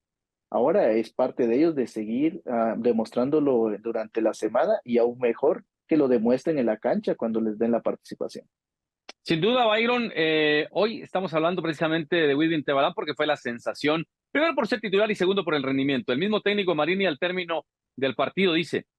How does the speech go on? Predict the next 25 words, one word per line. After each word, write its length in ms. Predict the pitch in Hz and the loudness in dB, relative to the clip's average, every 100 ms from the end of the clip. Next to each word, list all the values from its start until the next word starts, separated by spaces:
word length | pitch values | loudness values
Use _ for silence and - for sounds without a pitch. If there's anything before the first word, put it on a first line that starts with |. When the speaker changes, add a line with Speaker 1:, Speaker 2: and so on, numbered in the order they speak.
| _ | _
Speaker 2:
"Si 120 | - | -14
Tebalán 520 | - 123 117 143 139 104 | -4 0 2 0 -2 -4
sigue 320 | - 214 226 | -4 0 -2
jugando 440 | - 135 131 113 | -2 -2 0 -2
así, 380 | 101 - 208 - | -2 -2 -4 -4
indiscutiblemente 920 | 131 117 104 - 98 139 123 131 131 117 | -4 -2 -2 -2 0 2 2 0 0 0
va 220 | 107 107 | 2 0
a 60 | |
ser 280 | - 110 98 - _ _ _ | -2 -2 -4 -8 _ _ _
titular". 560 | 120 - 107 117 107 - _ _ _ | -4 0 2 2 0 -6 _ _ _
Pero 480 | 131 131 131 123 - _ - | -2 2 2 0 -4 _ -4
la 160 | 139 - | -4 -2
competencia 540 | 147 135 175 190 190 | -2 -2 0 -2 -2
es 80 | 143 | 0
buena 300 | 170 226 240 | 0 2 0
porque 280 | 175 - 151 | -4 -2 0
ya 100 | 165 | 0
hablábamos 560 | 170 180 190 180 151 | 2 2 0 -4 -12
del 140 | 131 120 | -14 -10
caso 240 | 156 165 | -10 -8
de 80 | 135 | -6
Tebalán 380 | 135 131 170 196 | 0 2 0 -2
y 40 | |
lo 80 | 143 | -4
mencionó, 720 | 123 110 117 127 147 139 | -4 -8 -4 0 2 0